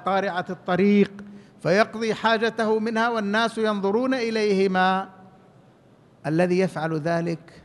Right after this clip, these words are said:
هو كالشيطان والشيطانة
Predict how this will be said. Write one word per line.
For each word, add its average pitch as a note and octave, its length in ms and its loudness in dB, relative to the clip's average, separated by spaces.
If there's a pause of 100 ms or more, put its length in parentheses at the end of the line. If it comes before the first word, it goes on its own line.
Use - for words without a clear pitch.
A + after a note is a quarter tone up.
(840)
هو F3 580 0 (600)
كالشيطان D#3 840 -2
والشيطانة C#3+ 840 -2